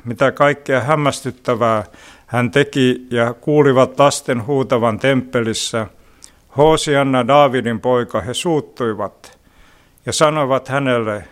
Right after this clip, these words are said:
"Kuuletko, mitä nuo huutavat?" "Kuulen", vastasi Jeesus.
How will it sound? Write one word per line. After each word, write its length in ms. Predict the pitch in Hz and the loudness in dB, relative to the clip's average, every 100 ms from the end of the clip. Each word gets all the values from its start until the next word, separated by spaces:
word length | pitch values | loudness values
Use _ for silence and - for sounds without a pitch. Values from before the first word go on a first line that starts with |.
| - - | -12 -10
"Kuuletko, 680 | - 175 156 131 - 131 113 | -4 -2 0 0 -2 -4 -2
mitä 280 | 123 123 135 | -2 0 0
nuo 220 | 120 113 - | 0 -2 -2
huutavat?" 760 | 156 131 120 107 104 - - _ - - - | -2 0 -2 -2 -6 -12 -20 _ -16 -16 -2
"Kuulen", 520 | 160 160 139 131 90 92 | 2 4 4 2 -2 0
vastasi 560 | 123 117 - 123 127 110 | 2 2 -4 -8 -4 0
Jeesus. 640 | 131 120 - 143 - | 0 0 -4 -10 -12